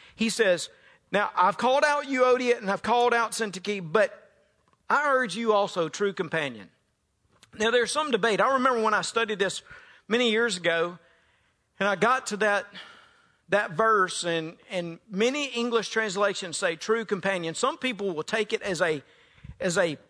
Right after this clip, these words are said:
person, as really a, a, a personal noun in the sense of calling to an individual in particular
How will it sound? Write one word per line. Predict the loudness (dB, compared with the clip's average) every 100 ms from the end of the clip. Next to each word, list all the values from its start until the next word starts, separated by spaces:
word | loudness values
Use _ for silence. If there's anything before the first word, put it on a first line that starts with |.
| _ -2
person, | 0 0 -2 -10 -10 0
as | 0 0 -6 _ _ _ -8
really | -2 2 2
a, | 2 0 -4 -12 _ _ _ _ _ _ -4
a, | -4 -2 -6
a | -8 -6
personal | 0 0 0 -4 -2 0
noun | 0 0 0 -2
in | -4 -4
the | -2
sense | -2 -2 -2 0
of | 0 -2 _ -10
calling | -2 0 0 0 -4 -12 _
to | -6 -4 -4
an | -6 -8
individual | -6 -2 -2 2 0 0 -2 -2
in | -6 -8
particular | -4 -4 -4 -4 -4